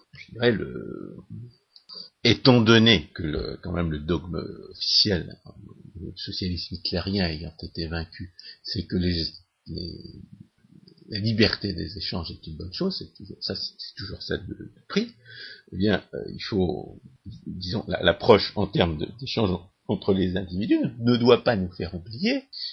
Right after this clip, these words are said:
que, euh, les entraves aux échanges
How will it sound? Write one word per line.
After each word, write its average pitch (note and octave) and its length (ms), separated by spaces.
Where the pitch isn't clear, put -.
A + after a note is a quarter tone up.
que, A#2+ 320
euh, D2+ 180
les A#2+ 280
entraves A2 640
aux D3+ 140
échanges A3+ 600